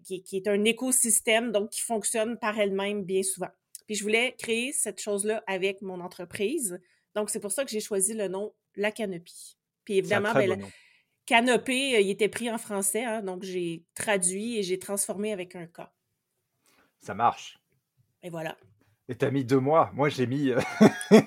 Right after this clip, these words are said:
Speaker 1: <laughs>
Speaker 2: certains savent, j'ai mis trop longtemps. J'ai fait des brainstorming avec des amis que j'ai perdus depuis parce que ça mettait trop de temps.
Speaker 1: <laughs> Non, moi, en fait, j'ai pas fait de brainstorming avec des amis. J'ai trouvé en regardant un documentaire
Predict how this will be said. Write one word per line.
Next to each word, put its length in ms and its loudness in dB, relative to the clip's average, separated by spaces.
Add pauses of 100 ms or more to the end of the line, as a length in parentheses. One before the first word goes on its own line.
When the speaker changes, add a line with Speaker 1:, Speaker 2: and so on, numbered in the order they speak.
(120)
Speaker 1:
<laughs> 800 10
Speaker 2:
certains 360 12
savent, 460 8 (220)
j'ai 200 2
mis 140 0
trop 200 0
longtemps. 420 -6
J'ai 140 -12
fait 120 -4
des 100 0
brainstorming 680 4
avec 200 4
des 180 0
amis 180 2
que 60 -2
j'ai 120 2
perdus 340 4
depuis 340 -4
parce 240 -8
que 180 -4
ça 100 4
mettait 260 4
trop 180 -4
de 80 -6
temps. 140 -6
Speaker 1:
<laughs> 40 -14 (1600)
Non, 140 6 (100)
moi, 160 2 (180)
en 120 4
fait, 300 -2 (100)
j'ai 120 -2
pas 180 0
fait 160 -4
de 60 -8
brainstorming 640 -4
avec 200 -4
des 180 -4
amis. 320 -2 (380)
J'ai 140 -2
trouvé 320 -2
en 60 2
regardant 440 -2
un 120 -4
documentaire 760 -4